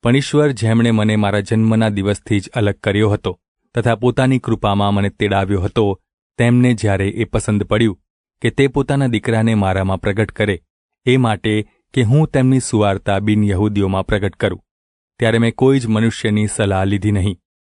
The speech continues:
કે મારાથી અગાઉ જે પ્રેરિતો હતા, તેઓની પાસે યરૂશાલેમ ગયો નહીં,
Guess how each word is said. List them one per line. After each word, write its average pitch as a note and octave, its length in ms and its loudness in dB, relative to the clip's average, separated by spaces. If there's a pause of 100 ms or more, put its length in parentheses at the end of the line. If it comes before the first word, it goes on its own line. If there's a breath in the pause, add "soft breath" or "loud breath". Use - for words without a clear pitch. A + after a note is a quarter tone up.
(160)
કે A#2+ 100 0
મારાથી A#2+ 460 2
અગાઉ A2 300 2
જે G#2+ 160 -2
પ્રેરિતો G#2 480 -2
હતા, G2 320 -2 (540)
તેઓની D3+ 380 2
પાસે A2 340 -2
યરૂશાલેમ G#2 560 -2
ગયો G2+ 200 0
નહીં, G2 240 -2